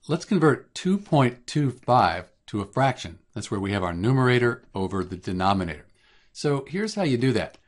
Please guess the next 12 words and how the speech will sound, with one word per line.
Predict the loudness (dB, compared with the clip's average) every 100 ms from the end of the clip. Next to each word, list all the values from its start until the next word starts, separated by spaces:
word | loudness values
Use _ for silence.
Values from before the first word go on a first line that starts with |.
| _ _ _ -20 -4
First, | 0 0 -2 -12 -4
we | 2
want | 4
to | 4
consider | 0 0 0
this | 0 -2
two | -6 -8 -6
point | -4 -4 -4
two | -8 -6
five | -2 0 0 -4 _ -10
over | -8 -6 -8
one. | -2 0 0 -2